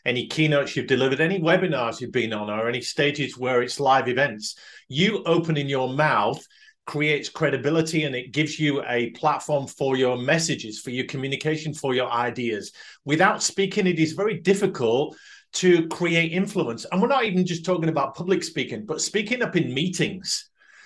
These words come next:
speaking up in one-to-one conversations where you can get your ideas over. This is a currency. It is a measure of influence. So we encourage them, don't we, Martin, all of these listeners,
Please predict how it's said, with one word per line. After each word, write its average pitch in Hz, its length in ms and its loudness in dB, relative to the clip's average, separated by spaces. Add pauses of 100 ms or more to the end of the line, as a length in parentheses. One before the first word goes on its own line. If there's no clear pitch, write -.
speaking - 540 0
up 185 160 0
in 147 180 0
one-to-one 151 560 -2
conversations 139 840 -4
where 135 180 -2
you 147 160 -4
can 156 180 -6
get 160 220 0
your 135 180 0
ideas 127 440 2
over. 117 480 -2
This 165 240 2
is 127 240 -4
a 117 80 -6
currency. 143 800 -2 (220)
It 131 120 0
is 131 140 0
a 123 40 -2
measure 135 440 2
of 123 340 0
influence. 117 560 -10
So 139 260 2 (280)
we 165 160 4
encourage 185 640 4
them, 147 280 2
don't 180 240 2
we, 156 80 -6
Martin, 143 420 -2
all 196 300 6
of 160 80 2
these 135 220 0
listeners, 123 480 -4